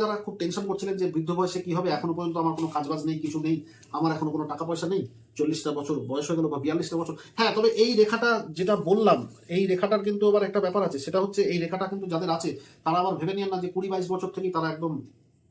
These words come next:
মালামাল হয়ে যাবে, সেটা কিন্তু হবে না। কারণ এই রেখা দুটো কিন্তু ইন্ডিকেট করে সেটা বয়সের সঙ্গেই, মানে আপনার চল্লিশের কোটা পেরোনোর পর থেকেই কিন্তু এই রেখা দুটো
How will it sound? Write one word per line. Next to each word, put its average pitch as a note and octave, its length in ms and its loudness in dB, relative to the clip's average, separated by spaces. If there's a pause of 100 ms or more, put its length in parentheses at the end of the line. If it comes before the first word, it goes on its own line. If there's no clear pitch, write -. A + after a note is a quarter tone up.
(500)
মালামাল D#3 340 0
হয়ে A2+ 140 0
যাবে, A2+ 140 -8 (140)
সেটা C#3+ 160 -8
কিন্তু D3+ 200 -6
হবে A#2+ 200 -6
না। A2+ 40 -4 (260)
কারণ F3+ 140 -2 (100)
এই G#3 80 2 (100)
রেখা F3 160 -2
দুটো F#3 200 0 (100)
কিন্তু F3+ 180 -4 (120)
ইন্ডিকেট E3+ 340 0
করে E3+ 120 0 (300)
সেটা D#3+ 160 -4 (120)
বয়সের C#3 360 -4
সঙ্গেই, A#2 280 -2
মানে D#3+ 140 -2 (340)
আপনার F3+ 300 0 (380)
চল্লিশের A#3 420 2
কোটা A3 200 2 (120)
পেরোনোর F#3+ 460 2
পর F3 140 0 (120)
থেকেই G#3 200 -2
কিন্তু G3 200 -2
এই E3+ 240 2
রেখা D#3 140 -2
দুটো D#3 180 -2